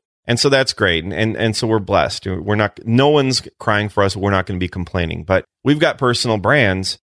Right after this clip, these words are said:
And if Sony or someone comes to you and wants you to be part of that, that only helps you, I think. I don't think there's, there's many downsides. You might,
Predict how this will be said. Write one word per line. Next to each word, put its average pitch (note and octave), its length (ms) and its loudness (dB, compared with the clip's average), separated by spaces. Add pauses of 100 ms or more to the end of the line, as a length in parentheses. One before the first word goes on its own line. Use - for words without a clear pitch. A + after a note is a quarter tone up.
(280)
And A#2+ 420 2
if B2 160 2
Sony C3 420 4
or A#2 40 2
someone A2 340 0
comes G#2 280 0
to - 120 -6
you F2+ 360 2 (320)
and F#2+ 400 0 (100)
wants G2+ 400 0
you G2+ 160 0
to F#2+ 60 -2
be F#2+ 160 -4
part A2 280 0
of G2 80 -2
that, F2 300 0 (120)
that D#3 380 0
only D#3+ 440 4
helps G#2+ 420 -2
you, D#2+ 260 -4
I G2 160 0
think. - 480 -4
I A2+ 80 0
don't C3 220 0
think C3+ 200 0
there's, A#2 260 0
there's A2 300 0
many A#2 260 2
downsides. G2+ 520 -2
You B2 140 2
might, D3 260 0